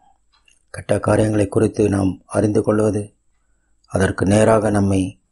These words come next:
வழிநடத்தக்கூடியதாக இருக்கிறது. அந்த ஆழங்களை அறிந்து கொள்ளாதே என்று சொல்லி ஆண்டவர் எச்சரிக்கிறார். அப்படிப்பட்ட பாவங்களை செய்கிறவர்களுக்கு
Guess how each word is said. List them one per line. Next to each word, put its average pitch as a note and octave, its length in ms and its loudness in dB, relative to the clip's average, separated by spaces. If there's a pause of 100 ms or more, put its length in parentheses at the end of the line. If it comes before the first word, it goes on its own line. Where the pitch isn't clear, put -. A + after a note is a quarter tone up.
(340)
வழிநடத்தக்கூடியதாக G2+ 920 0
இருக்கிறது. F#2+ 380 -6 (240)
அந்த G2 280 -2
ஆழங்களை G#2 500 2
அறிந்து G#2+ 400 0
கொள்ளாதே G#2+ 400 0
என்று G2 200 -6
சொல்லி F#2+ 300 -4 (760)
ஆண்டவர் F#2 320 0
எச்சரிக்கிறார். F#2+ 640 -2
அப்படிப்பட்ட G#2 520 -2 (120)
பாவங்களை G#2+ 400 2
செய்கிறவர்களுக்கு G#2 800 0